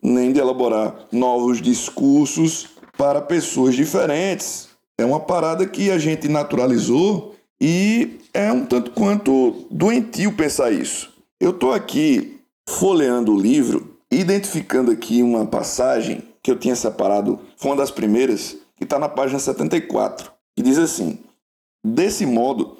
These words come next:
não importa muito se as predileções sexuais, articuladas como identidade sexual, são dons da natureza ou construtos culturais.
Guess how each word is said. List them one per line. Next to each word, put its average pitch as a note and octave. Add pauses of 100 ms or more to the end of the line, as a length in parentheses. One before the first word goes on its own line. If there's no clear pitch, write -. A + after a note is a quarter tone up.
(140)
não E3
importa F3
muito C3 (240)
se -
as F#3
predileções D#3+
sexuais, A#2 (220)
articuladas A#2
como A2+
identidade G#2+
sexual, A#2+ (140)
são D#3
dons C#3+
da B2+
natureza B2 (260)
ou D#3+
construtos E3
culturais. -